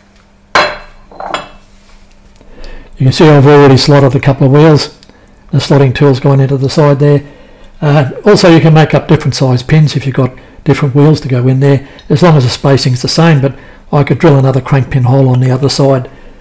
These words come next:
for a different wheel. This is setting it up for the wheels I'm making for my Sweet William.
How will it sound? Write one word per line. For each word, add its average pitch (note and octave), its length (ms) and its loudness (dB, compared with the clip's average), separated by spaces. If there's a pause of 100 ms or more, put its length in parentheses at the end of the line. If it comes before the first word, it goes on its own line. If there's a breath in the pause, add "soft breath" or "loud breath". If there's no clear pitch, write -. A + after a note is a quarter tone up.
(160 soft breath)
for D#3 160 0
a C3 60 0
different C3+ 340 -4
wheel. C#3+ 320 0 (240 loud breath)
This - 200 0
is E3 120 0
setting D#3 260 2
it - 220 -6
up E3 160 0
for - 120 -4
the C3+ 80 2
wheels D3 560 0 (120)
I'm C3+ 180 -2
making C#3 320 0
for C#3 220 0
my C3 220 2
Sweet B2+ 280 -2
William. B2+ 420 -2